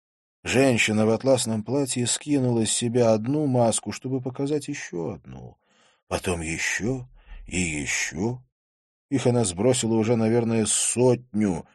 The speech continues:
этих совершенно одинаковых образов смерти. Смерть — это вот что.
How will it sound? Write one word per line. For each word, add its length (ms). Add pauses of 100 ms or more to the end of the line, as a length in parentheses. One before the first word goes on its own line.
(140)
этих 260
совершенно 760
одинаковых 840 (360)
образов 600
смерти. 680 (960)
Смерть — 840 (380)
это 340
вот 460
что. 440